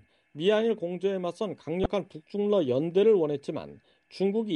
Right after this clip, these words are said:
이에 거리를 두는 데 대해 역시 불만을 가진 때문이라는 분석이 제기돼 왔습니다. 경남대 국동문제연구소 이물출 교수는 중국인들의 북한 관광 재개는 소원한 양국 관계의 변화를 암시하는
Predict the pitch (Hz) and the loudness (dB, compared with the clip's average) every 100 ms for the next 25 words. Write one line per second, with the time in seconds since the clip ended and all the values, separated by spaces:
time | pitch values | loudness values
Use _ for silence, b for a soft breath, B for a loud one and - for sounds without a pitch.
0 | 139 190 190 - 156 185 196 185 175 180 | 2 2 2 0 0 2 0 -2 -6 -6
1 | 165 160 170 185 127 143 190 139 156 180 | -2 0 0 -2 -2 -2 -2 -2 -2 -2
2 | 190 202 196 135 160 165 185 170 160 143 | 0 0 -2 -4 -6 -2 0 0 2 2
3 | 165 190 170 151 151 165 - 147 135 127 | 0 -2 -4 0 0 0 -2 -2 2 2
4 | 117 - 107 85 76 - _ b b b | 0 -4 -10 -10 -12 -20 _ b b b
5 | b b 165 202 214 214 208 _ 196 196 | b b 2 4 4 2 -2 _ -4 -2
6 | 190 190 190 185 185 220 214 190 185 196 | 0 2 0 -2 -4 -4 -2 -2 -2 -4
7 | 180 175 - 185 110 - b b b - | -4 -4 -4 -6 -6 -12 b b b 0
8 | 196 208 202 196 220 220 175 185 180 - | 0 2 2 2 0 0 -6 -4 -6 -8
9 | 160 175 190 190 175 151 185 131 82 78 | -6 -2 -2 -4 -4 -4 -2 -4 -8 -18
10 | b b - - 214 220 220 127 123 180 | b b -10 -2 0 2 0 0 0 0
11 | 185 185 180 190 175 - 127 160 180 196 | 0 0 0 2 0 -2 -4 -2 -2 -2
12 | 175 143 131 175 135 76 | -2 -4 -4 -6 -6 -12